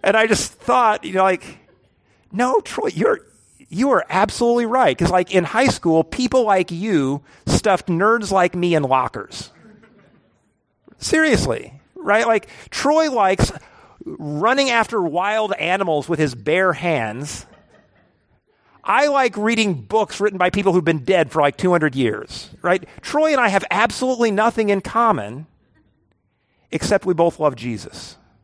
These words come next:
And we both think that Jesus is the Son of God and the Savior of the world.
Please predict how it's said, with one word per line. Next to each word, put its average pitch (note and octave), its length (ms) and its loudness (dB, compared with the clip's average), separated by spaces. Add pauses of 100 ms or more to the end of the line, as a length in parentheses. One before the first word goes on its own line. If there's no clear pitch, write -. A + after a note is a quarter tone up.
(880)
And D3+ 120 -2
we D3 140 2
both G3 320 0
think F3 300 -2
that D3+ 120 -2
Jesus A#2 760 -6
is C3+ 180 -6
the C3+ 80 -2
Son D#3+ 260 -2
of D3 140 -6
God C3 340 2
and C3+ 100 -8
the A#2+ 60 -8
Savior C3+ 440 -2
of A2+ 100 -6
the A2+ 80 -6
world. C3 580 -4